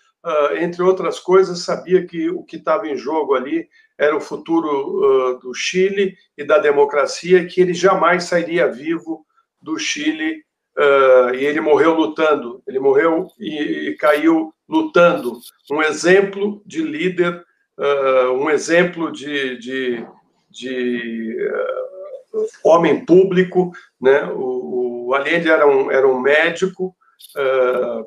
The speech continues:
socialista, e foi a primeira tentativa, acho, no, no mundo, talvez uma das primeiras, de, ah, um presidente, ah, de, de, de convicções socialistas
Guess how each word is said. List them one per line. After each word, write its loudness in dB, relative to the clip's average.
socialista, 2
e -12
foi 6
a 4
primeira 4
tentativa, 0
acho, -4
no, -12
no -12
mundo, -2
talvez -6
uma 0
das -4
primeiras, 2
de, -4
ah, 2
um -6
presidente, -6
ah, 0
de, -10
de, -20
de -20
convicções -4
socialistas 0